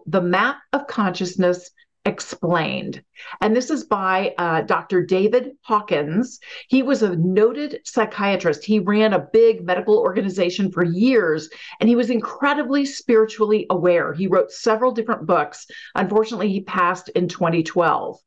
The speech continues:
Now, normally when I'm interviewing somebody, I share their bio, a little bit about them. And I wanted to share David's unique perspective. In the very beginning of the book, his wife is talking about David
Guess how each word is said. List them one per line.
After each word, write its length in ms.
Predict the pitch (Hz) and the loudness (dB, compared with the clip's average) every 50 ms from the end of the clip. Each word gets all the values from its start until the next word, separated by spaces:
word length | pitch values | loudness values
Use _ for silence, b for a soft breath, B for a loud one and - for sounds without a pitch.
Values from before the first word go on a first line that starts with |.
| _ _ _ B B B B B B | _ _ _ B B B B B B
Now, 320 | 196 - 202 180 - - - _ _ - | 2 2 2 0 -2 -8 -20 _ _ 2
normally 340 | 196 240 302 320 277 247 | 2 2 2 2 0 2
when 140 | 220 220 185 | 2 2 2
I'm 100 | 180 180 | 2 0
interviewing 420 | - 262 277 226 233 226 220 214 202 | 0 0 0 2 4 4 4 4 2
somebody, 600 | - 220 196 190 180 170 180 175 180 220 B B B B B B - | -2 -2 0 0 0 0 2 2 0 0 B B B B B B -2
I 300 | 180 180 185 190 190 - - _ _ _ _ _ _ - - - - - | -2 -2 -2 -4 -6 -10 -14 _ _ _ _ _ _ -14 -12 -10 -6 -4
share 360 | - - - 233 190 170 175 | -4 0 2 2 4 4 2
their 180 | 175 185 175 180 | 2 2 2 2
bio, 420 | 175 196 196 233 233 220 180 160 | 2 0 0 0 2 2 0 0
a 40 | 170 | 0
little 180 | 170 175 180 175 | 0 0 -2 0
bit 120 | 196 175 | 0 0
about 340 | - - 170 185 214 214 - | 0 0 0 0 0 0 -2
them. 300 | - 151 135 143 131 - _ b b b b b _ - | -4 -4 -4 -4 -12 -16 _ b b b b b _ -2
And 180 | 220 - 220 - | -2 -2 0 0
I 100 | 214 233 | 2 2
wanted 400 | 226 196 214 233 285 349 370 254 | 2 2 2 -2 0 0 -2 2
to 100 | 240 233 | 2 0
share 720 | 226 - - - 226 214 202 196 180 180 180 180 190 185 - _ _ _ _ _ _ _ _ _ _ _ _ _ _ - 214 202 - - _ _ _ _ _ _ - - | 0 0 -4 0 2 2 2 4 4 4 4 2 2 -4 -16 _ _ _ _ _ _ _ _ _ _ _ _ _ _ -4 -2 -2 -4 -4 _ _ _ _ _ _ -2 -2
David's 640 | 175 165 240 247 262 285 226 302 285 208 190 175 190 | 0 2 4 2 2 0 -2 -4 -4 -4 -4 0 2
unique 460 | 220 214 202 196 220 254 - - _ | 4 4 6 4 4 2 -2 -6 _
perspective. 840 | - 220 214 214 - - - - 180 180 180 - - 180 160 - - | -2 -2 -2 -2 -4 -12 -6 -4 -4 -4 -4 -2 0 0 0 0 0
In 80 | - 190 | 0 0
the 100 | 202 185 | 0 2
very 240 | 190 240 262 302 269 | 2 2 2 2 2
beginning 380 | 254 247 - 240 226 226 208 | 0 0 0 0 0 2 0
of 80 | 214 - | 0 -2
the 80 | 208 | -2
book, 240 | 160 - 185 175 - | -2 0 -2 -2 -2
his 220 | - 196 175 180 170 | -4 -6 -6 -6 -6
wife 420 | 147 160 185 202 233 247 233 - - | -2 0 2 2 2 0 -2 -4 -6
is 160 | 196 156 - | -6 -6 -6
talking 500 | - - - 202 208 202 - 226 202 190 | -10 -4 -2 -2 -2 -2 -2 -2 0 0
about 320 | 165 175 165 160 - 151 | 0 0 0 0 -2 -4
David 520 | - 170 165 165 170 165 139 - - 214 | 0 0 0 0 0 -4 -4 -6 -8 -12